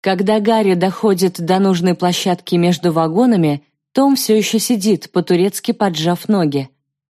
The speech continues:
Глаза спрятаны под странными очками, а в остальном обычный, довольный жизнью подросток. Гарри останавливается. «Том!»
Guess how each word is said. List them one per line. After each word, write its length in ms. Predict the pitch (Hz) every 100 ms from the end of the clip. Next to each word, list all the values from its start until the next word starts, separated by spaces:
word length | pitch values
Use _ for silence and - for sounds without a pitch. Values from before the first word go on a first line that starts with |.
| _ _ -
Глаза 420 | 208 233 233 294
спрятаны 580 | 247 233 254 254 226 202
под 180 | 208 202
странными 540 | - 220 208 196 196
очками, 680 | 190 - - 277 254 156 147 _ -
а 140 | 202
в 20 |
остальном 720 | 208 202 220 220 254 302 254 208
обычный, 560 | 196 262 - - 202
довольный 560 | 190 180 175 196 190 185
жизнью 420 | 185 190 190 170
подросток. 760 | 185 180 170 151 - 151 - _ _ _ _ -
Гарри 300 | 208 220 240
останавливается. 1120 | 233 - 254 220 170 151 143 143 - 151 139 _ _ _ _ _ _ -
«Том!» 480 | 175 156 175 214